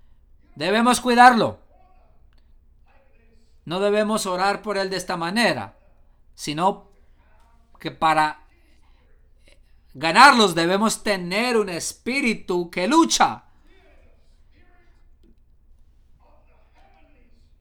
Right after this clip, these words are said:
Este es realmente el espíritu que está en ascensión, que remueve todo obstáculo de los amigos,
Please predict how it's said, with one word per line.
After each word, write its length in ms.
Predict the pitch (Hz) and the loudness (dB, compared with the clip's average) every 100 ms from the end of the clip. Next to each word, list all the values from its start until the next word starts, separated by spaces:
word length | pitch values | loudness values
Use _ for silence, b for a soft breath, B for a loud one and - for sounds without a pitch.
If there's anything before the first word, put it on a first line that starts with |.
| - | -6
Este 440 | 180 220 - 214 208 | 0 0 2 2 2
es 60 | |
realmente 960 | 190 190 185 202 226 233 240 202 - 147 | 2 0 2 0 0 -2 -4 -6 -12 -10
el 80 | 143 | -6
espíritu 1120 | 127 - - 190 233 240 233 240 233 220 208 b b b - | -6 -8 -6 2 4 2 -2 -4 -2 -2 -6 b b b -14
que 120 | 139 | -12
está 440 | - - 202 220 | -12 -4 0 0
en 80 | 226 | 0
ascensión, 920 | 202 175 135 - 170 226 208 117 98 _ _ - _ _ _ _ _ _ _ _ _ - _ _ _ _ - | -2 -4 -8 -10 -4 0 0 -4 -14 _ _ -20 _ _ _ _ _ _ _ _ _ -20 _ _ _ _ -8
que 200 | 170 170 | -2 -2
remueve 680 | 170 180 151 196 247 233 196 | -2 -4 -2 0 2 2 0
todo 300 | 202 226 220 | 0 0 0
obstáculo 720 | - - 240 240 233 220 190 | -2 0 4 4 4 -2 -2
de 100 | 175 | -2
los 200 | 156 - | -4 -8
amigos, 720 | 135 165 240 175 151 - - | -4 2 2 2 -6 -8 -12